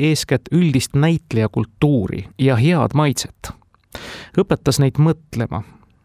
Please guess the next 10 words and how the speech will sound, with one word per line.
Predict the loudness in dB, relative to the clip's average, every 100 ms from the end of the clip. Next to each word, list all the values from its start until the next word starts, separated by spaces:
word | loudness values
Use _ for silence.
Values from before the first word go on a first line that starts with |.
| _ -20 -12
sest | -8 -2
labast | 0 0 -2 0
klouni | 2 0 0
kuju | 0 0
kujutas | 0 -2 -2 -2 0
ilmselt | 0 0 0
iga | 0 -2
stuudiolane | -2 -2 0 0 0 0 0
endale | 0 2 0
ette | -2 _ -4